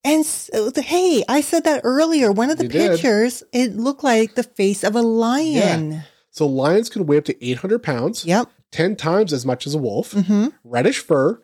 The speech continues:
Speaker 2: and stripes down their back, just like the eyewitnesses stated.
Speaker 1: But hey, they can also be very trained.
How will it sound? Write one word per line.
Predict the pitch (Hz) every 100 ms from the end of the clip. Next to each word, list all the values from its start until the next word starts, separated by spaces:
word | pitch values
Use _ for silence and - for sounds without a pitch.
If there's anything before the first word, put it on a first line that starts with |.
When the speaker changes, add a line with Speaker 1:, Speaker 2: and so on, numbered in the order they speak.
| _
Speaker 2:
and | 147
stripes | - 143 160 -
down | - 147
their | 170
back, | 127 113 143 _
just | - 127 147
like | 151 151
the | 160
eyewitnesses | - 123 117 113 131 - 147
stated. | - 247 160 - _ _ _
Speaker 1:
But | 180 202 202
hey, | 175 175 214 240 170 165
they | 196 214
can | 240 277
also | - 180 247 208
be | 175 175 175 -
very | 170 175 165
trained. | - 175 180 202 151 147